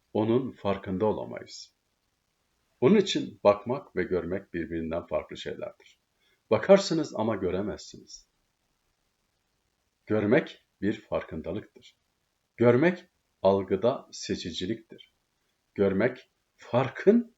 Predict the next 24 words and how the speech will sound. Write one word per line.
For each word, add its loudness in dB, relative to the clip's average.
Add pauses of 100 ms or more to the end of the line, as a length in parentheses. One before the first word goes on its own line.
(120)
farkında -4
olmaktır. -16 (220)
İşte 4 (680)
onun 6
için -2
diyoruz -4
ki 2 (340)
Ankara 2 (220)
Türkiye'nin -6
başkenti. -10 (760)
Ne 6
demek? 2 (960)
Bu -2
aynı 4
zamanda -2 (360)
Avrupa'nın -2
bir -8
başkenti -12
demek. -18 (300)
Peki 0
öyle 4
mi? -2 (1120)
Elbette 2
hayır. -10